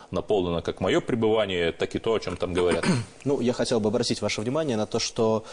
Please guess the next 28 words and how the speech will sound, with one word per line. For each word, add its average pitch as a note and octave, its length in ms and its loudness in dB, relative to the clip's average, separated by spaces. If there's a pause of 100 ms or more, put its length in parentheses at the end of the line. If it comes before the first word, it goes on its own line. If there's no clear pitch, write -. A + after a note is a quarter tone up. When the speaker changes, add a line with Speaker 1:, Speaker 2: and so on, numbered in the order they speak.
(220)
Speaker 2:
у, G#2+ 400 2
у A2 80 -4
нас A2 420 -2 (320)
существует A#2 760 0
и G#2 80 -2
очень G#2 220 0
распространён, A2+ 640 -2 (360)
э, F#2+ 500 0
совре-, G#2+ 380 -2
русский A2+ 400 0
перевод A2+ 640 0
Священного A2 460 0
Писания, F#2 640 -2
и A2+ 60 0
Евангелия, B2 760 2 (320)
и F#2+ 280 0
Ветхий B2+ 380 0
Завет, A2+ 420 2
и - 20 -6
Послания G#2 400 0
апостолов A2+ 480 0
мы B2 80 0
прекрасно B2+ 400 -2
можем G#2+ 200 0
читать - 280 -4
на F#2+ 120 -2
русском G2+ 280 -4
языке. F2+ 460 -6